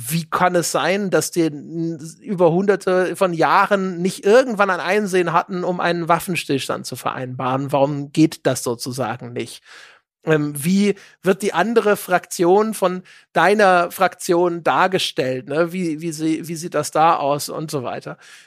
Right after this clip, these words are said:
Ähm, und welche unterschiedlichen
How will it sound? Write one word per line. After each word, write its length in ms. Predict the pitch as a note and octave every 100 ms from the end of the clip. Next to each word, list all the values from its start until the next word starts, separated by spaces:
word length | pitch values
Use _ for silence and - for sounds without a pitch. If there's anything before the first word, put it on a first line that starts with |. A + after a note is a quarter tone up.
| _
Ähm, 340 | E3+ E3 D#3+ D3+
und 260 | - D#3+ D#3
welche 400 | F3 F#3 E3 E3
unterschiedlichen 1200 | F#3+ G3+ G#3 - G3+ F#3+ F3 E3+ E3+ D#3+ D3+ D3+